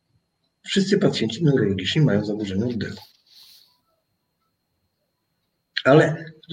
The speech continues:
mechanizm tego jest różny dla, dla różnych pacjentów.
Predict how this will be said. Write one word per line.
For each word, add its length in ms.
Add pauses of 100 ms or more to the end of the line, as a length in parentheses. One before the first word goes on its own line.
(320)
mechanizm 920
tego 360 (220)
jest 280
różny 440
dla, 160 (300)
dla 320
różnych 360
pacjentów. 520